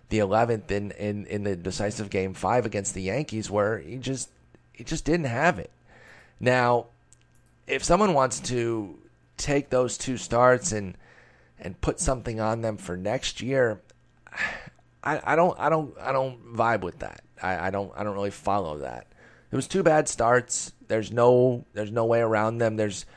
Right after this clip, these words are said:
there's no real way to justify them. Two bad starts against a solid offense. That's it. I don't know. Like, I, I, I don't know what else to say beyond that. But if the, if, if we're taking six in the third innings on Kluber and saying it's like the beginning of the end or something, uh,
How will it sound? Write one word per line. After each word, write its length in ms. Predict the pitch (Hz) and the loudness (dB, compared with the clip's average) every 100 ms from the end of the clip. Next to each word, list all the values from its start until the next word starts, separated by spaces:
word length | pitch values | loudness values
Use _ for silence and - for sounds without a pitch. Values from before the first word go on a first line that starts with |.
| - - - | -20 -20 -10
there's 140 | 98 | -4
no 440 | 107 107 104 104 - | 0 0 -2 -6 -4
real 220 | 110 110 | 0 2
way 140 | 107 110 | 2 0
to 100 | 95 | -2
justify 720 | 92 110 110 107 - 113 113 | 2 2 2 -4 -2 2 2
them. 380 | 104 110 113 107 _ - | 2 0 -2 -8 _ -10
Two 140 | 113 | -2
bad 260 | 110 113 107 | 2 2 0
starts 300 | 110 110 110 | 0 0 0
against 300 | 104 107 - | -6 -4 -2
a 240 | 95 90 - | -2 -2 -6
solid 480 | - 107 107 110 | -4 2 2 4
offense. 760 | 107 110 107 113 110 107 - - - - _ _ _ _ _ _ _ _ _ - | 2 0 0 0 -2 -2 -10 -12 -20 -20 _ _ _ _ _ _ _ _ _ -6
That's 180 | 101 147 | 0 2
it. 240 | 175 - _ _ | 2 -2 _ _
I 120 | 101 | -2
don't 100 | 113 | 2
know. 240 | 151 139 - | 4 2 0
Like, 160 | - 101 | -4 -2
I, 80 | 104 92 101 | -2 -2 -4
I, 80 | 98 | -4
I 40 | |
don't 360 | 101 - 120 127 | -2 2 2 4
know 160 | 123 113 | 2 4
what 160 | 113 | 4
else 200 | 113 110 | 4 2
to 100 | 113 | -2
say 260 | 107 110 110 | -4 -2 -2
beyond 480 | 95 98 120 127 104 | -2 0 0 0 0
that. 260 | 92 98 - - - - - | -2 -4 -10 -20 -20 -18 0
But 140 | 110 | 0
if 140 | 107 - | 2 2
the, 280 | 113 - | 0 0
if, 220 | 110 - - | -8 -8 -10
if 120 | 104 110 | -6 0
we're 80 | |
taking 300 | 110 131 104 | 2 2 0
six 320 | 87 - 123 - | -4 -4 -4 -6
in 60 | |
the 80 | 95 | -4
third 260 | 117 110 107 | 0 0 0
innings 240 | 120 104 | -2 -2
on 160 | 90 87 | -4 -4
Kluber 360 | 123 127 101 | -2 0 0
and 100 | 87 | -4
saying 260 | - 110 104 | -4 -2 -4
it's 140 | 95 | -6
like 160 | 95 - | -8 -8
the 80 | 85 | -8
beginning 380 | 90 107 101 | -6 -6 -6
of 100 | 90 | -8
the 140 | 78 107 | -8 -6
end 180 | 147 123 | -4 -6
or 60 | |
something, 440 | - 120 101 123 127 | -6 -6 -6 -12 -12
uh, 520 | 143 139 107 87 | -10 -10 -10 -12